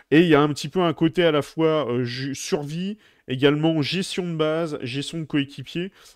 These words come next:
euh, qui était très présente sur le, sur le deuxième, et, euh, qui était assez cool. D'ailleurs, euh, franchement, honnêtement, on a une fois que je sais pas si t'es encore là sur le, sur le stream, je sais que tu l'avais, euh,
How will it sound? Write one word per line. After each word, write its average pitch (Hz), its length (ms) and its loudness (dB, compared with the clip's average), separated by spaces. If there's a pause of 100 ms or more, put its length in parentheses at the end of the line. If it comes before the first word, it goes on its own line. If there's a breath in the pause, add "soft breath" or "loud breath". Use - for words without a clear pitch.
euh, 117 40 -6
qui 120 120 -8
était 120 160 -2
très 170 200 -4
présente 165 400 -2
sur 117 240 -4
le, 110 560 -2
sur 120 160 -6
le 117 100 -2
deuxième, 127 480 -2 (380 loud breath)
et, 160 240 4
euh, 120 240 4
qui - 100 -6
était 123 140 -2
assez 170 220 0
cool. 240 180 -2
D'ailleurs, 143 340 2
euh, 113 80 -6
franchement, 135 360 -8
honnêtement, 147 320 -4
on 117 100 -6
a - 20 -6
une 107 80 -6
fois 117 80 -4
que - 60 -14
je - 60 -16
sais - 40 -8
pas 117 40 -6
si - 100 -16
t'es - 80 -10
encore 104 240 -6
là 113 120 -4
sur - 180 -10
le, 95 280 -6
sur 107 140 -10
le 107 60 -4
stream, 139 240 -12
je 127 40 -12
sais 117 140 -14
que - 80 -20
tu 104 80 -12
l'avais, 107 300 -4
euh, 101 140 -6